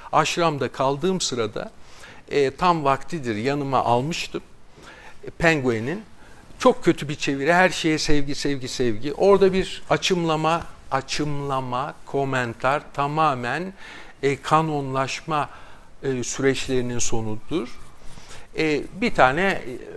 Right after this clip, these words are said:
al, e, komentar buldum. Hintli birisinin yaptığı ama o da,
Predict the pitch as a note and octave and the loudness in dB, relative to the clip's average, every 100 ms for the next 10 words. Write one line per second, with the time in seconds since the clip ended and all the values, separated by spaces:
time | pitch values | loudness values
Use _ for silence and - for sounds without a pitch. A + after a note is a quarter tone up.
0 | - - E3 D3+ - - A4+ G#4+ G#4 - | -4 4 4 4 0 -2 -4 -4 -2 0
1 | - F3 E3 D3+ D#3 C3 A#2+ A#2 - F#3 | 2 4 4 4 4 6 10 12 12 10
2 | A3+ A3+ - - D#3+ D3 C#3+ B2+ A#2+ A2+ | 6 6 6 6 8 8 8 6 6 0
3 | C3 A#2 A#2 G#2+ G2+ - G3+ F3 C#3+ E3+ | 0 -2 -2 -2 -2 2 2 2 2 2
4 | D#3+ B2 E3+ | 2 2 2